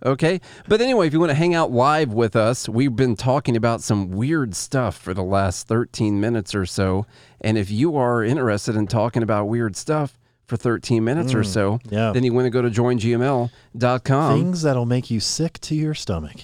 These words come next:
Speaker 1: Exactly. If
Speaker 2: Yeah.
Speaker 1: you are interested in being sick to your stomach, cringing, having the nervous sweats and,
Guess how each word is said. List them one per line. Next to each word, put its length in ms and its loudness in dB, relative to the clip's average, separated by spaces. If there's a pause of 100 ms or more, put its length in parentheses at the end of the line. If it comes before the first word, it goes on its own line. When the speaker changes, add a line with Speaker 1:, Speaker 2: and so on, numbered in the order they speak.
(120)
Speaker 1:
Exactly. 720 0
If 60 0
Speaker 2:
Yeah. 100 2
Speaker 1:
you 100 2
are 120 2
interested 400 0
in 40 -6
being 200 0
sick 200 -6
to 80 -6
your 80 0
stomach, 480 0
cringing, 680 0 (380)
having 360 0
the 80 0
nervous 380 0
sweats 540 -2
and, 340 -4